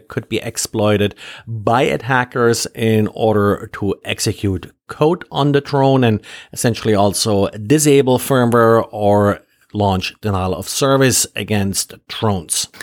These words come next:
Aside from the entire use by hobbyists of these drones, of course, this has new significance in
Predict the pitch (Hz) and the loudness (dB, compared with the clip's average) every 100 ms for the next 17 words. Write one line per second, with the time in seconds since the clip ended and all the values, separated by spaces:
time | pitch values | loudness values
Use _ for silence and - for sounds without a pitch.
0 | - - 214 240 247 202 175 165 147 147 | -14 -6 -2 -2 0 0 2 2 2 0
1 | 165 156 131 143 139 - 120 98 131 143 | 0 0 2 2 0 0 0 0 0 2
2 | 147 135 135 - 104 127 123 - 120 - | 4 4 2 -2 -2 0 -2 -2 -2 -2
3 | - 117 117 113 113 - 110 110 98 90 | -2 0 2 0 -4 -4 0 2 2 2
4 | 113 - 120 104 - 117 123 - - 160 | 0 0 -2 -2 0 0 2 0 -2 0
5 | 147 143 135 127 123 120 - 110 113 104 | 0 0 0 2 0 0 -2 0 0 0
6 | 104 | 0